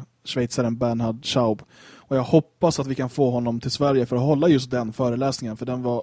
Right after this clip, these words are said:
oerhört bra. Den handlade om, eh, mänskliga rättigheter och varför den är en attack,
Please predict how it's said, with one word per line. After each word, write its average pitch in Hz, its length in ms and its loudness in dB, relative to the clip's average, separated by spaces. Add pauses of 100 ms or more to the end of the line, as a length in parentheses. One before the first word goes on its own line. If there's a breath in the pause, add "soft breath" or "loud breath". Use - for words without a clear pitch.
(120)
oerhört 139 260 0
bra. 113 120 -2
Den 117 120 -2
handlade 131 300 0
om, 120 200 0 (600 soft breath)
eh, 113 340 -4
mänskliga 127 480 0
rättigheter 135 640 -2
och 113 120 -4
varför 123 400 0
den 117 280 -2
är 113 120 -4
en 113 120 -4
attack, - 580 -8